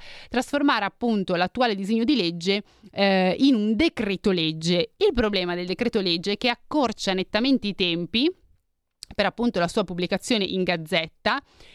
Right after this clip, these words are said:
eh, e, e, e quindi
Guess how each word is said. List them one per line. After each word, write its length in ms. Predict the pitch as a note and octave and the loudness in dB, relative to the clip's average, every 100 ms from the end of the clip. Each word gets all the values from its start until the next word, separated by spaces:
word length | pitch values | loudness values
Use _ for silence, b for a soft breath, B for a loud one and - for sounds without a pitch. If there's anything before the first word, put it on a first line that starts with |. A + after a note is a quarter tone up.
| B | B
eh, 1200 | G#3+ G#3 G3 F#3+ F#3 F3+ F3 F3 E3+ E3 C3 - - _ _ _ _ _ - - | 0 2 2 2 0 0 -2 -2 -2 -4 -8 -10 -16 _ _ _ _ _ -12 -2
e, 220 | C4 - | 0 2
e, 400 | A3+ A3 G#3+ G3 | 2 4 4 2
e 60 | C4+ | 0
quindi 260 | - A3+ | 0 0